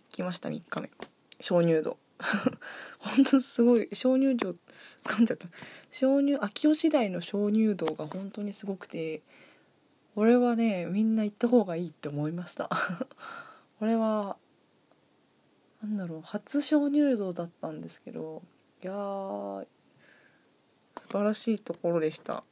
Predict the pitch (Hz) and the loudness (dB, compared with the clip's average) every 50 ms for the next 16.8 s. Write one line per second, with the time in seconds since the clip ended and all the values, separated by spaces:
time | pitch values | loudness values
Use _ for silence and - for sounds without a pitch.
0 | _ - - - 180 175 175 175 165 151 151 - - - _ _ _ _ _ _ | _ -20 -14 -10 -8 -6 -4 -2 -2 -4 -4 -6 -12 -18 _ _ _ _ _ _
1 | _ _ _ _ _ - _ - - - 202 202 - - - - - - - - | _ _ _ _ _ -20 _ -10 -4 -4 -4 -4 -4 -8 -14 -16 -16 -18 -20 -20
2 | _ _ - - - - 165 160 175 185 202 - - 175 - - - - - - | _ _ -14 -12 -8 -8 -6 -2 0 2 2 4 2 2 0 -2 -4 -4 -8 -12
3 | - - _ _ - - - - - _ _ _ _ - _ - - - - - | -14 -16 _ _ -20 -20 -20 -20 -20 _ _ _ _ -20 _ -12 -12 -12 -12 -14
4 | - _ _ - - _ _ _ - - 277 311 294 233 202 185 175 170 170 - | -20 _ _ -20 -20 _ _ _ 2 6 6 8 8 6 4 0 -4 -8 -8 -8
5 | 185 180 - 160 156 156 156 156 151 - - 160 156 151 156 160 170 - - 170 | -10 -8 -8 -8 -8 -8 -8 -10 -10 -10 -10 -10 -10 -10 -12 -12 -12 -12 -12 -12
6 | 175 - - - - - _ _ _ - - _ - - - - - - 185 175 | -14 -16 -20 -20 -20 -20 _ _ _ -20 -20 _ -10 -8 -8 -8 -6 -8 -8 -8
7 | 165 175 - _ _ _ _ _ _ - 202 196 190 185 - - - - 208 254 | -10 -12 -18 _ _ _ _ _ _ -16 -14 -14 -14 -14 -12 -8 -6 -4 -2 -2
8 | 359 - - 285 269 - 190 175 180 190 196 208 247 247 - 269 262 262 254 247 | -2 -2 -2 -2 -2 -2 -4 -4 -4 -2 0 0 2 2 2 2 2 2 2 2
9 | 262 262 269 262 269 254 - - 254 247 240 233 220 220 226 226 - - 233 247 | 2 2 2 2 0 -2 0 2 2 4 4 4 2 2 2 0 0 2 4 4
10 | 233 196 156 - - _ _ - 190 190 185 180 180 175 - - 170 - - - | 4 4 2 -4 -10 _ _ -8 -6 -6 -6 -6 -8 -10 -10 -8 -8 -8 -10 -12
11 | _ _ _ _ _ _ _ _ _ _ _ - - - - - _ _ _ - | _ _ _ _ _ _ _ _ _ _ _ -20 -20 -20 -20 -20 _ _ _ -20
12 | - _ _ _ _ _ _ _ - - - - - - - _ _ _ _ - | -20 _ _ _ _ _ _ _ -20 -20 -20 -20 -20 -20 -20 _ _ _ _ -20
13 | - _ _ - _ _ _ _ - - _ _ _ _ _ _ _ _ _ _ | -20 _ _ -20 _ _ _ _ -20 -20 _ _ _ _ _ _ _ _ _ _
14 | _ _ _ _ _ _ _ _ _ - _ _ _ _ _ _ - - _ _ | _ _ _ _ _ _ _ _ _ -20 _ _ _ _ _ _ -20 -20 _ _
15 | _ _ _ _ _ _ - - - - - _ _ _ - - 190 196 202 202 | _ _ _ _ _ _ -20 -18 -18 -18 -18 _ _ _ -6 -4 -2 0 2 0
16 | 190 170 165 165 - - - - - 170 175 156 151 170 175 | 0 -2 -4 -8 -10 -14 -14 -12 -10 -6 -4 -4 -6 -6 -8